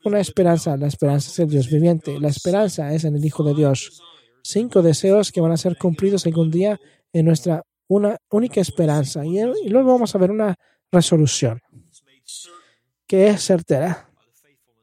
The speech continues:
por la fidelidad de Dios. Una resolución,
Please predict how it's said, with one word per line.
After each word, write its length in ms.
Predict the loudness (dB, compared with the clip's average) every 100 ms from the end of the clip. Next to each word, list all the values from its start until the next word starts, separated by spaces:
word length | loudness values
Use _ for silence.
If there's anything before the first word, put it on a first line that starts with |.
| _ _ _ _
por 160 | -2 2
la 80 | 2
fidelidad 540 | 2 0 2 4 4
de 60 | 4
Dios. 320 | 2 0 -2
Una 220 | 0 2
resolución, 720 | 2 0 0 -2 0 0 0